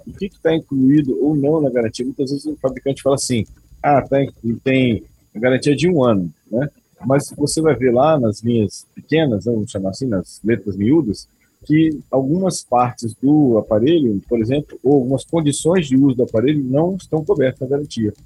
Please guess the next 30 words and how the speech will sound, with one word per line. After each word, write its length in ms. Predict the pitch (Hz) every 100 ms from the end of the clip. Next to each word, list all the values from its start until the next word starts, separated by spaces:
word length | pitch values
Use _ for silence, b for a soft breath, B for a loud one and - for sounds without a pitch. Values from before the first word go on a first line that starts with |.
| -
E 80 | 117
aí 80 | 120
você 180 | 117
só 140 | - 139
descobre 460 | 131 - 110 117
isso 180 | 156 - _ _ _ -
mais 240 | 127 135
lá 140 | 139 143
na 40 |
frente, 400 | - 117 120 -
quando 180 | 117 120
o 60 | 120
problema 480 | 135 110 101 104 110 _ _ _ _ _ _ - _
acontece, 640 | - 127 127 90 76 - -
né? 100 | 98 - _ _ _
Nesse, 360 | 101 101 - 107 104 95
nesse 240 | 95 -
caso. 300 | - 82 78 _ _ _ _ 147
E 80 |
aí, 340 | 147 180 139 87 _ _
é, 500 | 113 117 113 110 107 117
uma, 260 | 120 117 107
uma 120 | 113
questão 300 | 117 - 113
da, 320 | 107 98 90 _ -
também 420 | 101 98 98 95 87
dessa 680 | 95 - - 92 90 87 82 - 87
análise 500 | 90 120 135 101 101
da 100 | 98
obsolescência 580 | - - 95 101 -